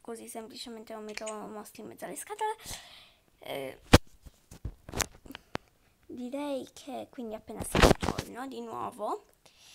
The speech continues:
facciamo un bel taglio e appena si fa giorno, eh, come lo spiego?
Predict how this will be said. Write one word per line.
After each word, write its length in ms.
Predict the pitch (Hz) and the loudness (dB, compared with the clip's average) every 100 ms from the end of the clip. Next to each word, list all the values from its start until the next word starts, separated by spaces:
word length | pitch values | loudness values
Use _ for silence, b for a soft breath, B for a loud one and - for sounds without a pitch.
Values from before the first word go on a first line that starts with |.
| B B - | B B -20
facciamo 320 | 208 - 214 | -12 -6 -6
un 60 | 214 | -4
bel 160 | 277 | -6
taglio 440 | - 247 233 233 - - | -6 -6 -4 -4 -8 -10
e 400 | 226 214 214 220 | -10 -8 -8 -8
appena 300 | 214 214 208 | -10 -10 -8
si 160 | - | -10
fa 180 | 247 214 | -10 -12
giorno, 580 | - 220 214 214 208 208 - _ _ _ _ _ _ _ _ _ _ - | -8 -8 -6 -8 -8 -10 -14 _ _ _ _ _ _ _ _ _ _ -6
eh, 440 | - 110 - 104 - - - | -6 -6 -8 -10 -14 -20 -20
come 220 | - 196 | -16 -14
lo 80 | 196 | -12
spiego? 420 | 202 - 190 196 | -12 -12 -12 -12